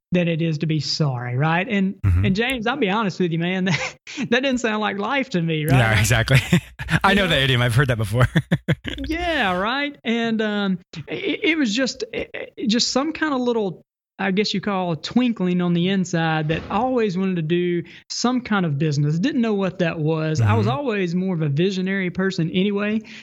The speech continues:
Speaker 1: always looking to see what you could create,
Speaker 2: Yeah.
Speaker 1: um,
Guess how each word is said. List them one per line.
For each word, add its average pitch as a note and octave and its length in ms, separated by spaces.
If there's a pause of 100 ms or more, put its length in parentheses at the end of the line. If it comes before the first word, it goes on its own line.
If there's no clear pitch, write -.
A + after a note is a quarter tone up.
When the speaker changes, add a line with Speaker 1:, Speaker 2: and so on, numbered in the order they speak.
(140)
Speaker 1:
always F#3+ 340
looking F#3+ 340
to D#3+ 300
see - 200
what F#3 200
you F3+ 60
could D#3 160
create, F3 600 (100)
Speaker 2:
Yeah. G3 160
Speaker 1:
um, D3+ 340